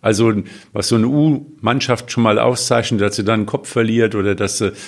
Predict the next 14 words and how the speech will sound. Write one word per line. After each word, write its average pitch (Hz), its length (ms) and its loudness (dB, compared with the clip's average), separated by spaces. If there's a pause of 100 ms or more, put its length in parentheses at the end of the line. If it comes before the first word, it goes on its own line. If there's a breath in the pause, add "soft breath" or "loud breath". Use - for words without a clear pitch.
(160 loud breath)
halt 113 220 0
eben 113 240 -2
dann 120 460 0
die 117 100 2
Fehler 135 340 2
macht, 117 320 -2
wenn 113 140 0
sie 120 80 -4
unter 113 240 2
Druck 127 280 -2
gerät 110 400 2
oder 104 220 2
da-, 107 100 -2
die, 101 180 -8